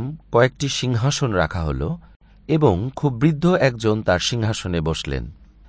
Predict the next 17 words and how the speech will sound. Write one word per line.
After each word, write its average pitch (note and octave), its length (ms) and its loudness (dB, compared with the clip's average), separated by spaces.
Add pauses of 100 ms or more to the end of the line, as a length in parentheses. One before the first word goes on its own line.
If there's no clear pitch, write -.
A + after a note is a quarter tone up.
(320)
তার D#3 220 4
কাপড়চোপড় C3 680 2
তুষারের A#2 460 -2
মতো F2+ 240 -2
সাদা C2 400 -4 (960)
এবং F#2 280 0
তার F2+ 240 4
মাথার E2+ 500 0
চুল A#2+ 320 0
সাদা E2+ 340 0
পশমের D#2+ 440 -2
মতো। C#2 280 -6 (1120)
তার C#3+ 220 6
সিংহাসন E3 640 0 (180)
ও F2 80 -6
সিংহাসনের A2 600 -4
চাকাগুলো G2 600 2